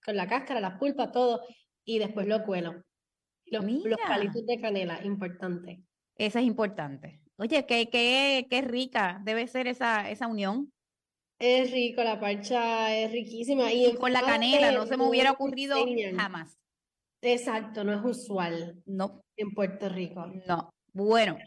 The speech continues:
Speaker 1: Creo que esa
Speaker 2: vamos a
Speaker 1: receta
Speaker 2: hablar
Speaker 1: es de la
Speaker 2: Perdón.
Speaker 1: República Dominicana.
Speaker 2: Ah, ok, ok. Pues gracias por esa, esa receta. Bueno, vamos a hablar sobre la tarjeta de negocios del futuro, pero en el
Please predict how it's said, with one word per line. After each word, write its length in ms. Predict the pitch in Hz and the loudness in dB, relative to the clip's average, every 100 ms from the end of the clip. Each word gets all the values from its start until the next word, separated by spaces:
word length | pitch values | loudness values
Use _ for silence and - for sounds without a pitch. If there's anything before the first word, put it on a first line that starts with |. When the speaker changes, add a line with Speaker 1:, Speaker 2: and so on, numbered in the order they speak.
| 480 | -6
Speaker 1:
Creo 200 | - 277 | 0 0
que 80 | 254 | 2
esa 100 | 269 | 0
Speaker 2:
vamos 180 | 302 349 | 4 4
a 160 | 302 359 | 4 4
Speaker 1:
receta 320 | 302 339 359 | 4 4 6
Speaker 2:
hablar 200 | - 240 - _ _ _ - | 4 0 -8 _ _ _ -4
Speaker 1:
es 240 | 233 220 | -2 0
de 60 | 254 | 2
la 60 | |
Speaker 2:
Perdón. 160 | 247 - | 4 4
Speaker 1:
República 320 | 214 202 196 | 0 -4 -6
Dominicana. 720 | 214 220 208 196 170 160 - - _ _ _ _ - | -4 -4 -4 -4 -6 -6 -12 -20 _ _ _ _ -4
Speaker 2:
Ah, 960 | 170 165 190 220 240 247 240 233 208 | -2 0 2 2 4 4 4 6 4
ok, 100 | 208 208 190 185 | 4 2 2 2
ok. 360 | 185 185 160 170 _ - | -2 -2 -6 -8 _ -12
Pues 140 | 180 | -6
gracias 380 | 180 175 185 226 | -2 -2 0 0
por 160 | 226 208 | 2 2
esa, 360 | 190 208 185 | 2 2 0
esa 200 | 185 202 | -2 -4
receta. 500 | 202 196 196 156 151 _ _ _ _ | -2 -2 -4 -6 -10 _ _ _ _
Bueno, 380 | 320 339 285 214 | 4 6 6 6
vamos 260 | 220 302 | 4 4
a 60 | 330 | 4
hablar 300 | 285 285 285 | 4 4 4
sobre 240 | 262 233 | 2 2
la 120 | 220 208 | 2 0
tarjeta 520 | 190 190 202 202 254 | -4 -4 -6 0 2
de 120 | 262 | 2
negocios 840 | 247 233 240 233 - 180 196 240 _ _ _ _ _ _ _ | 0 0 0 0 -6 -4 -4 -6 _ _ _ _ _ _ _
del 200 | 214 208 | 0 2
futuro, 400 | 220 233 339 453 392 - | 0 0 2 2 2 2
pero 340 | 214 190 196 196 | 2 2 2 0
en 200 | 190 180 | -4 -4
el 260 | 175 175 | -4 -6